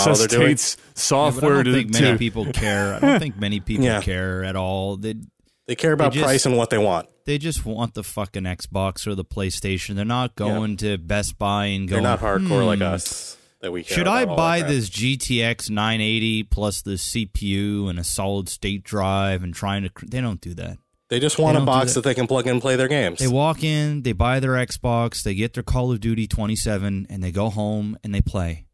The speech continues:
Speaker 3: That's it. That's the show. And it's usually one or the other.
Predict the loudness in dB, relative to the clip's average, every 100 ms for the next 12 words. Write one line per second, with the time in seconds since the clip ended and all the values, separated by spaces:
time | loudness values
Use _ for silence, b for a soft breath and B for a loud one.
0 | _ -4 -4 -2 -4 -6 _ _ _ _
1 | _ _ -4 -2 -4 -6 -4 -2 -4 -6
2 | _ _ _ _ -4 -2 -2 -2 -4 -6
3 | -12 _ _ _ _ _ _ _ -12 -4
4 | 0 0 0 -2 -2 -2 -2 -2 -4